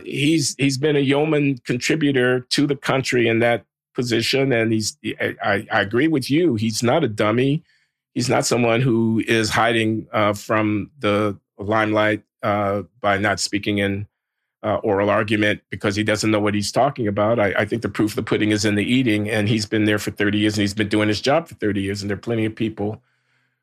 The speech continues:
who, uh, have been positively influenced by him,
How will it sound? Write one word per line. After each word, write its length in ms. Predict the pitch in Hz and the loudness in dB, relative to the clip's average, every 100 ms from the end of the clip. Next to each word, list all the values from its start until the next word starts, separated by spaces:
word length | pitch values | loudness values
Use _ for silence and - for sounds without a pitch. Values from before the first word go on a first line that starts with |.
| _ | _
who, 400 | - 107 107 104 - _ - | -4 0 0 -4 -10 _ -4
uh, 340 | 113 107 98 98 - | -2 0 -2 -6 -8
have 240 | - 107 | -6 -4
been 160 | 107 95 | -4 -6
positively 720 | - 113 110 104 107 107 104 | -2 -2 -2 -6 -8 -4 -4
influenced 500 | 113 - 110 101 - | -4 -4 -4 -4 -4
by 180 | 101 98 | -4 -2
him, 380 | 101 101 98 | -2 -2 -4